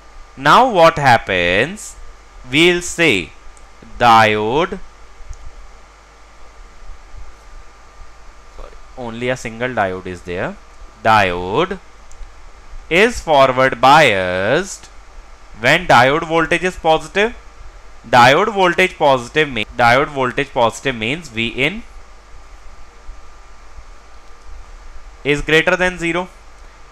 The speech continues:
In that case, if diode is forward biased, diode will be treated as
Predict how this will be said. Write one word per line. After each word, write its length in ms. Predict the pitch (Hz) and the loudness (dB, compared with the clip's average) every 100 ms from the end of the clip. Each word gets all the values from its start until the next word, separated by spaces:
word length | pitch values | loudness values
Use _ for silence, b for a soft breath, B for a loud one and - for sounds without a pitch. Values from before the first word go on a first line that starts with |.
| - | -4
In 180 | 139 143 | -2 4
that 400 | 147 196 240 - | 8 8 4 0
case, 360 | 131 120 165 | 0 2 0
if 180 | 180 147 | -2 2
diode 380 | 127 117 143 180 | 4 6 4 2
is 160 | 202 - | 0 2
forward 400 | 143 139 160 143 | 4 4 4 6
biased, 580 | 139 175 151 107 - - - - - - - - - | 6 8 4 0 -12 -18 -20 -20 -20 -20 -20 -20 -4
diode 520 | 120 117 120 151 165 | 4 6 6 4 0
will 140 | 151 | -2
be 140 | 143 170 | 0 -2
treated 380 | 143 139 151 151 | 0 0 4 6
as 420 | 175 254 - | 6 4 -4